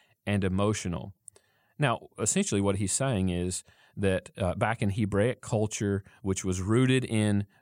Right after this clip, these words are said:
uh, now flourishing in Christian thinking, but rooted in the, the Hebraic culture from the Old Testament and the Bible, is this idea that anything that was an emotional expression or anything that was a sexual expression is something that needs to be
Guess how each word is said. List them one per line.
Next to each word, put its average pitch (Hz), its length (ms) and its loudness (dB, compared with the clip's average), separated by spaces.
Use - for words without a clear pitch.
uh, 90 180 0
now 113 340 2
flourishing 107 640 0
in 98 140 0
Christian 107 400 -2
thinking, 95 400 -2
but 90 120 -4
rooted 120 440 2
in 98 260 0
the, 90 200 0
the 90 140 -4
Hebraic 104 460 -4
culture 101 400 -4
from 92 220 -4
the 90 80 -2
Old 98 180 -2
Testament 98 400 -8
and 98 80 -6
the 92 40 -4
Bible, 85 440 -6
is 123 160 2
this 123 160 2
idea 123 460 2
that 101 220 0
anything 143 560 2
that 117 140 2
was 104 160 -2
an 101 120 0
emotional 120 560 -2
expression 92 720 -4
or 82 160 -2
anything 117 460 0
that 107 120 0
was - 140 -8
a 92 60 -6
sexual - 520 -4
expression 92 720 -4
is 101 140 -2
something 104 380 0
that 95 260 -2
needs 104 300 0
to 104 100 -4
be 92 360 -2